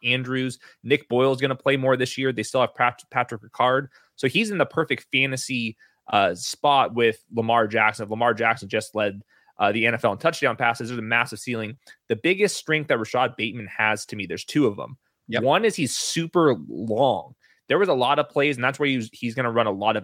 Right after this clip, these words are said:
Speaker 1: out routes to use his length. He's gonna win on slants. He's gonna win over the middle, and he can win on some contested, uh, contested catches, like on that last one, because he's so long.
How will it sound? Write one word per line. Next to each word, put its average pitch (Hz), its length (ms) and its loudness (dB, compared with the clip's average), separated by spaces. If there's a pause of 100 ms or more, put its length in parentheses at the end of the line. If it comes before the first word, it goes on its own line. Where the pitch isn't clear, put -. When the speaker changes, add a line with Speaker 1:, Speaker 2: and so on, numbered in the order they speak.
(120)
Speaker 1:
out 147 180 2
routes 190 380 0 (240)
to - 120 -8
use 170 180 -2
his 180 140 0
length. 180 300 -2
He's 117 160 -4
gonna 127 160 0
win 123 220 2
on 95 160 -2
slants. 160 580 -4 (240)
He's 123 180 -2
gonna 143 160 0
win 123 220 0
over 123 220 0
the 107 100 -4
middle, 131 400 2 (300)
and 156 160 2
he 160 80 2
can 143 140 -2
win 139 120 0
on 127 80 -2
some 110 140 -6
contested, 117 500 -4 (320)
uh, 107 140 0
contested 113 440 -4
catches, 135 280 0
like 117 100 -2
on 110 100 2
that 92 140 -6
last 127 300 0
one, 175 100 0
because 123 160 -2
he's 107 120 -4
so 123 120 0
long. 127 340 -2